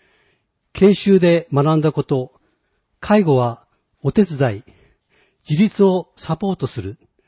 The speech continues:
機能訓練型、Dサービススマイル、介護職員、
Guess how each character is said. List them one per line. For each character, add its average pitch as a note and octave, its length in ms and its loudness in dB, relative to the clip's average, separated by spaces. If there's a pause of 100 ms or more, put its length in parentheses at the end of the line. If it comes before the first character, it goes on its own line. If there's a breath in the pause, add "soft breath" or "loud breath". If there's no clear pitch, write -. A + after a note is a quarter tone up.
(920)
機 G#3+ 140 0
能 G3 200 6
訓 E3+ 240 -2
練 E3 180 2
型、 C#3+ 440 -4 (400)
D F#3 200 0
サ G#3 220 -2
ー F#3 60 0
ビ D3+ 80 -4
ス A2+ 180 -8
ス - 220 -8
マ E3 140 0
イ A2 60 -2
ル、 F#2+ 180 -10 (680)
介 F3+ 200 -2
護 F#3 100 -2
職 F#3 280 -2
員、 A2 280 -2